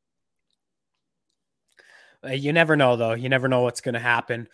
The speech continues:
Um, but I agree. I think Johnny Gaudreau is gonna bring in the biggest contract, and it's gonna be probably pushing ninety million,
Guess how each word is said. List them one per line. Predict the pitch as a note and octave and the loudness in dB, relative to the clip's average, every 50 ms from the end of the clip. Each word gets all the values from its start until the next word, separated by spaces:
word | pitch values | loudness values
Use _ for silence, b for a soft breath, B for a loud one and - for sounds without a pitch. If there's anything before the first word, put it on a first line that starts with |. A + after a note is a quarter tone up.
| b b b b b b _ _ - | b b b b b b _ _ -2
Um, | B2+ B2+ B2+ B2 B2 B2+ A2+ _ | -2 0 0 -2 -4 -6 -6 _
but | C#3+ C3+ C3+ | 0 2 4
I | C#3 E3 E3 | 4 4 4
agree. | D3 B2+ C3+ B2+ B2 B2 | 2 0 -2 -4 -4 -2
I | C3 | -4
think | D3 D#3 C#3+ - | -4 -6 -6 -4
Johnny | C#3 B2 B2+ B2+ B2 | -4 -2 -2 -4 -6
Gaudreau | A#2 B2 A#2 B2 B2 B2 | -8 -8 -6 -4 -4 -4
is | A#2+ A2+ | -6 -6
gonna | - B2 A#2+ | -8 -10 -8
bring | A2 B2 A#2 A#2+ A#2 | -6 -6 -8 -6 -8
in | A#2 A#2 | -8 -10
the | A#2+ | -8
biggest | A2 A#2+ A2 A2+ A2 - - | -8 -8 -8 -8 -12 -10 -8
contract, | A#2 A2+ A2 A2 A2 - A#2 A2 G#2+ G#2 G#2 - | -6 -6 -6 -6 -8 -8 -6 -6 -4 -4 -6 -8
and | A2 G#2+ | -12 -12
it's | A2 G#2+ - - | -12 -12 -12 -14
gonna | - A2+ A2+ | -12 -12 -10
be | A2 A#2 A2+ A2+ A2 A2 A2 b b b b b b b b b _ _ _ _ _ _ _ _ _ _ _ | -8 -8 -8 -6 -8 -10 -12 b b b b b b b b b _ _ _ _ _ _ _ _ _ _ _
probably | - - - C3+ B2+ B2+ C3 C#3 C#3+ C3 C#3+ D3 C3+ C#3 C#3 C3+ C3+ | -20 -12 -6 -4 -2 0 0 0 0 -2 -4 -6 -6 -4 -6 -6 -6
pushing | - - - - - C#3 C#3 C3+ - - - C3+ C3 B2+ B2+ B2+ B2+ B2+ B2 A#2+ G#2+ b b b _ _ _ _ | -2 0 0 0 2 -2 -4 -6 -8 -8 -10 -8 -6 -6 -6 -6 -6 -8 -10 -10 -14 b b b _ _ _ _
ninety | G#2 G#2+ A2+ A2+ A2+ A2+ A#2 A#2+ A#2+ A#2 A2+ A2 | -14 -8 -6 -4 -4 -4 -4 -4 -6 -8 -10 -10
million, | A2 G#2 G#2 G#2 G2+ G2+ G#2 G2+ F#2+ F2+ F2 F2 F2+ | -10 -10 -10 -10 -10 -12 -12 -12 -14 -14 -16 -18 -20